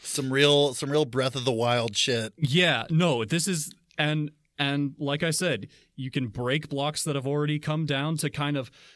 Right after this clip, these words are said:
Speaker 2: reform the entire layout of your grid and just, like, that really does change. Like,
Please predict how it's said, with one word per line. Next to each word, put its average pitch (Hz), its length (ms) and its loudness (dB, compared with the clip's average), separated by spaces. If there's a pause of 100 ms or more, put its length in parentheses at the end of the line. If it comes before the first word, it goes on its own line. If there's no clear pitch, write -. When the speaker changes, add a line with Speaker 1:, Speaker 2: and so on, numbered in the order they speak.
(460)
Speaker 2:
reform 151 540 0
the 143 140 2
entire 143 520 0
layout 131 520 0
of 135 160 0
your 131 140 -2
grid 127 420 -2 (420)
and 131 160 -2
just, 131 220 -4
like, 120 320 -4 (840)
that 160 220 4
really 160 340 2
does 135 400 -2
change. 131 580 -2
Like, 139 200 -4